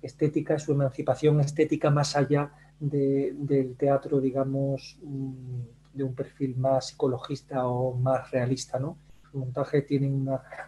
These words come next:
fuerte carga de belleza también, un fuerte impacto vi-, eh, visual y, bueno, pues podemos decir que por, por su, por su manera de concebir el teatro han pasado todas las artes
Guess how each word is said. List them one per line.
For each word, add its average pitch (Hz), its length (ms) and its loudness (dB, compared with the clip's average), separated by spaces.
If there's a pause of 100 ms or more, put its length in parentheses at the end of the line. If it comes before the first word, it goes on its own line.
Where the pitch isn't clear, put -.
(100)
fuerte 139 280 -2
carga 139 260 2
de 135 80 4
belleza 135 320 0
también, 135 380 0
un 147 140 2
fuerte 143 320 -2
impacto 135 420 -4
vi-, 143 200 0
eh, 139 220 2
visual 143 480 0 (560)
y, 143 240 2
bueno, 131 320 2
pues - 140 -12
podemos 127 260 -2
decir 135 260 -4
que 135 140 0
por, 127 440 -2 (180)
por 127 160 -4
su, 123 580 -4
por - 160 -20
su - 100 -8
manera 139 280 4
de 143 80 4
concebir 135 420 2
el 131 120 0
teatro 139 420 0 (280)
han 135 140 -4
pasado 131 380 0
todas 131 200 0
las 127 220 -2
artes 131 560 -4